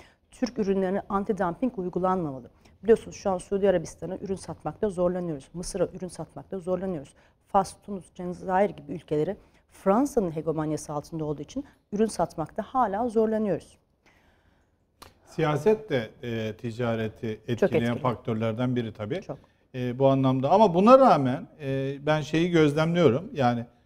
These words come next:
Speaker 2: e, özel sektörün, e, başarısını,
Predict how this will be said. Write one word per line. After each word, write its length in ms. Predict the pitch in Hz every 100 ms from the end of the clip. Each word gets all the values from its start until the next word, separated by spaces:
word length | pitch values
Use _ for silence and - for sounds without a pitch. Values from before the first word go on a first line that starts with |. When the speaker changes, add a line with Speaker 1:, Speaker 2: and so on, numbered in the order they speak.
| _ _ _
Speaker 2:
e, 60 | 120
özel 480 | 120 117 135 151 170
sektörün, 720 | - 151 131 147 151 160 - - -
e, 60 | 123 123 123 120 123 - _ _ _ _ -
başarısını, 840 | 135 131 147 143 - 151 156 147